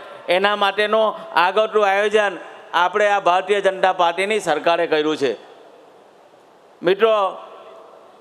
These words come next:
આ વિસ્તારની અંદર આપણે જોઈએ છે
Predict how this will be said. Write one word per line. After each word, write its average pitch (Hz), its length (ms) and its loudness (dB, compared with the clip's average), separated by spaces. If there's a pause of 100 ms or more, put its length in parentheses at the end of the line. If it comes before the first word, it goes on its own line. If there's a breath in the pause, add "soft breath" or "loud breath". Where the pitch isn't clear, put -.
(120)
આ 202 140 2
વિસ્તારની 220 520 0
અંદર 214 380 0 (640)
આપણે 196 300 2
જોઈએ 214 320 2
છે 151 220 -2